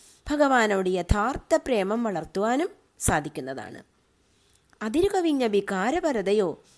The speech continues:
വികാരവിസ്ഫോടനമോ വെറും ഉന്മാദമോ അല്ല ഭക്തി. ഭക്തന്റെ പരിച്ഛിന്ന ഭാവത്തെ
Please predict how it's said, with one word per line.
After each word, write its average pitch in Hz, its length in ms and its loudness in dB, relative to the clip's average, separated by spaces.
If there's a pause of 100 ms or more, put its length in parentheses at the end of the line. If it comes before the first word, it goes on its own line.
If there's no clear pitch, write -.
(140)
വികാരവിസ്ഫോടനമോ 233 1600 0 (260)
വെറും 214 500 4
ഉന്മാദമോ 220 840 -2
അല്ല 180 380 -6
ഭക്തി. 175 420 -8 (960)
ഭക്തന്റെ 190 580 -4
പരിച്ഛിന്ന 220 640 -2
ഭാവത്തെ 190 600 -4